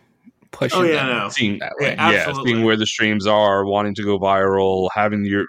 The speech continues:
Speaker 3: your, the songs used in videos. And I know that TikTok now has ten-minute videos that you can do.
Speaker 2: Uh, if you have a certain number
Speaker 3: But
Speaker 2: of followers.
Speaker 3: Gotcha. Um, but again, who's watching a ten-minute TikTok?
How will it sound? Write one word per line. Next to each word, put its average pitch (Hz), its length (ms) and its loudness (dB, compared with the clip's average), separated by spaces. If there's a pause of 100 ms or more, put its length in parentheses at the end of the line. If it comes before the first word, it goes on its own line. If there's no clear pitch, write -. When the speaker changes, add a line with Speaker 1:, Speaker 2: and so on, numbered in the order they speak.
Speaker 3:
your, 101 200 0
the 92 140 -6
songs 98 360 -2
used 98 180 -4
in 92 100 -2
videos. 92 500 -2 (580)
And 131 100 0
I 131 60 4
know 135 180 2
that 135 140 0
TikTok 117 360 -4
now 101 180 0
has 92 520 -2 (160)
ten-minute 185 580 -2
videos 240 520 -2
that 226 160 -4
you 226 140 -6
can 214 160 0
do. 226 420 0 (640)
Speaker 2:
Uh, 175 180 0
if 151 60 -8
you 185 80 2
have 165 100 0
a 165 60 -2
certain 156 220 -2
number 143 160 2
Speaker 3:
But 131 60 0
Speaker 2:
of 123 80 -6
followers. 113 640 -4 (680)
Speaker 3:
Gotcha. 90 520 -4 (440)
Um, 95 720 0 (840)
but 127 320 0
again, 120 260 2
who's 127 360 0
watching 104 300 -2
a 90 60 -4
ten-minute 92 420 -6
TikTok? 92 340 -2